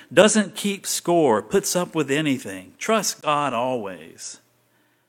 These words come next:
always looks for the best, never looks back, but keeps going to the end." Another one I found for Valentine's Day. I really like this one. It's very dramatic.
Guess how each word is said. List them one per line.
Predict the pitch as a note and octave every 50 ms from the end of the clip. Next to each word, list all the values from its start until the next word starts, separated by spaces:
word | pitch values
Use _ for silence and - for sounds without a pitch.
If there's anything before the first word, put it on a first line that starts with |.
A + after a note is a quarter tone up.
| _ _ _ _ _ _ -
always | - B2+ C#3+ D3 C#3+ C#3+ C#3+ C#3+ C#3+ C#3 C3 -
looks | A#2 B2 C#3 C3 - -
for | - - - B2+
the | A#2+ A#2+
best, | A2 B2+ C#3+ B2+ F#2 - - - - - - - - _ _ _
never | - G#2+ C3+ D3+ - D#3+ D#3
looks | C#3+ D#3 D#3+ - - -
back, | A2+ C3 D#3+ E3 C3 G#2 - - - - _ _ _ _ _ _ _ _ _ _ _ _ _ _ _ _ -
but | A#2+ A2+ -
keeps | - F3+ E3+ D3 - C3
going | A#2 C#3 C#3+ D3 C3 A#2+ A2 G2 G2 F#2 - - _ _ _ _ _ _ _ _ _ _ _ _
to | - B2 G#2+
the | G#2+ A2 A#2+
end." | A#2+ G#2+ F2+ F2+ F2 - - _ _ _ _ _ _ _ _ _ _ _ _ _ _ _ _ _ _ _ _ _ _ _ _ _ _ _ _ _ _ _ _ _ _ _ _ _ _ _ -
Another | A2 C3 D3 D3
one | C3+ A2+ G#2+
I | G#2+ G#2
found | F#2+ - A#2+ A2 G#2 F#2+
for | - G2+
Valentine's | F#2+ G#2 G2+ G2+ G2+ F#2 - A2 G2+ F#2+ F2+ -
Day. | A2 G#2+ G#2+
I |
really | A2 B2 B2 A#2
like | A2 A2+ A2+ G2+ -
this | B2+ B2+ B2+ - -
one. | A#2 G2 G2 G2+
It's | G2+ - -
very | A2 G#2 A#2 A#2+ A#2 A2 G2+ F#2 - - - - - - _ _ _ _ _ _ - -
dramatic. | - A#2 G#2+ G2+ A2+ A#2+ A#2+ A2+ G2+ G2 A2 - - -